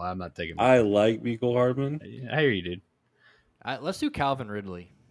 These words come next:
Speaker 1: Calvin?
Speaker 3: I think
Speaker 1: Yeah,
Speaker 3: Calvin
Speaker 1: I'm,
Speaker 3: is a good, is a
Speaker 1: I'm,
Speaker 3: good
Speaker 1: I'm
Speaker 3: pick.
Speaker 1: down with that. Whoops.
Speaker 2: If we take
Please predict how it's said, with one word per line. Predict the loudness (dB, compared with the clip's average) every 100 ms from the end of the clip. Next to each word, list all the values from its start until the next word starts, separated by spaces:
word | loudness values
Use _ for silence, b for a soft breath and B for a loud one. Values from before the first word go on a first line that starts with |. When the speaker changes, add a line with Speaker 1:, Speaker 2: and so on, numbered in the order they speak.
| _ _ _ _ _ _ _ _ _ _
Speaker 1:
Calvin? | -4 -4 -2 -6 -12 _ _ -16
Speaker 3:
I | -14
think | -4
Speaker 1:
Yeah, | 2
Speaker 3:
Calvin | 2 2 -6
Speaker 1:
I'm, |
Speaker 3:
is | -16
a |
good, | -20 -20 -20 _ _
is | -20
a | -14
Speaker 1:
I'm, | -12
Speaker 3:
good | -10
Speaker 1:
I'm | -12
Speaker 3:
pick. |
Speaker 1:
down | -12
with | -14
that. | -16 -16 -18 _ _ _ _ _ _ _ _ _ _ _ _ _ _ _ _ _ _
Whoops. | -18 -14 -16 -16 _ _ _ _ _ _ _ _ _ _ _ _ _ _ _ _ b b b b -6
Speaker 2:
If | 0
we | 0
take | 2 4